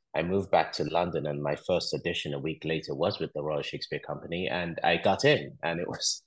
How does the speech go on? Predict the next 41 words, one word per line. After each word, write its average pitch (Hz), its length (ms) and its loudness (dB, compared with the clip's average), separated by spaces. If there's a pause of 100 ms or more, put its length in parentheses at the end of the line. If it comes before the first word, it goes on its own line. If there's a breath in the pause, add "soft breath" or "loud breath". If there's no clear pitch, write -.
(260)
it 98 80 2
was 92 200 2
wonderful 95 500 6
because 82 460 0
I, 82 140 4
I, 85 380 4
you 120 100 4
know, 87 120 -2
playing 90 360 0
spear 110 280 4
carry 78 260 2
roles, 65 280 0
tiny 90 300 0
roles, 71 360 -2
the 78 100 0
soothsayer 78 680 0
in, 67 180 -10 (100)
um, 53 320 -8 (720 soft breath)
Julius 82 380 0
Caesar, 71 680 2
and 65 200 -8
one 92 220 0
of 78 100 -6
the 82 80 0
ambassadors 80 680 0
in 71 140 -4
Hamlet, 80 440 -6 (520)
the 85 80 2
one 87 280 -2
that 82 180 -2
doesn't 80 280 -4
speak - 360 -2
much. - 340 -6 (420)
But 131 160 10
I 135 160 10
did 165 220 8
get 139 140 10
a 120 60 12
<laughs> - 120 0
chance 147 400 8
to 110 260 8